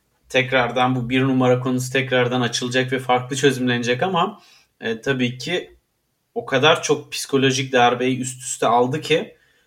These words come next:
artık bunu on dokuz yaşındaki bir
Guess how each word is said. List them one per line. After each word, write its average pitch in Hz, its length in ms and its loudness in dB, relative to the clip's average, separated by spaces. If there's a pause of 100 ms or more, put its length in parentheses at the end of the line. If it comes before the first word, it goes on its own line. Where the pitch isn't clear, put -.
(140)
artık 120 580 -2 (560)
bunu 131 640 0 (100)
on 139 220 0
dokuz 147 300 0
yaşındaki 139 560 -2
bir 139 240 -6